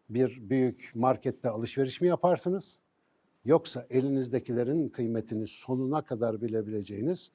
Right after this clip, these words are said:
sıra dışı bir deneyim mi tasarlarsınız? Yani yeni bir şeyler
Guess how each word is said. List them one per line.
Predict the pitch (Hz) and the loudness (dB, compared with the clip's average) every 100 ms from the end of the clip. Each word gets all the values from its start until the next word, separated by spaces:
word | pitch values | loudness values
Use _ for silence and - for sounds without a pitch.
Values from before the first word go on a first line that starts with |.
| _ _ - | _ _ -8
sıra | - 156 147 | -4 2 2
dışı | 107 - 165 | 2 -4 0
bir | 147 156 - - _ _ _ _ _ | 2 2 -2 -18 _ _ _ _ _
deneyim | 156 170 196 190 | 4 6 6 4
mi | 147 - | 0 0
tasarlarsınız? | 110 - 104 90 85 - - 82 - - - _ _ _ _ _ _ - | -4 -4 -8 -8 -10 -12 -18 -18 -16 -18 -20 _ _ _ _ _ _ 0
Yani | 135 139 131 - _ | 4 6 4 0 _
yeni | 127 110 156 190 | -6 4 6 8
bir | 180 | 6
şeyler | - 165 160 160 147 131 | 6 6 10 8 8 0